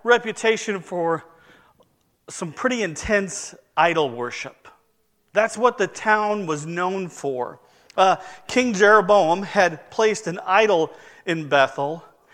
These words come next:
and it just so happens that the idol that he fashioned was made into a calf, a golden calf. Does that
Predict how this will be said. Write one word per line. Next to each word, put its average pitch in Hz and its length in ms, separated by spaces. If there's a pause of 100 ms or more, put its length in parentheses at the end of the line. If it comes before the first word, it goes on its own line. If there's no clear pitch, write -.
(180)
and 190 120
it 190 120
just 254 260
so 233 160
happens 185 640
that 180 200
the 180 180
idol 214 420
that 185 240
he 180 160
fashioned 180 760 (300)
was 175 240
made 214 360
into 202 600
a 165 180
calf, - 800
a 165 200
golden 175 560
calf. - 400
Does 170 160
that 269 340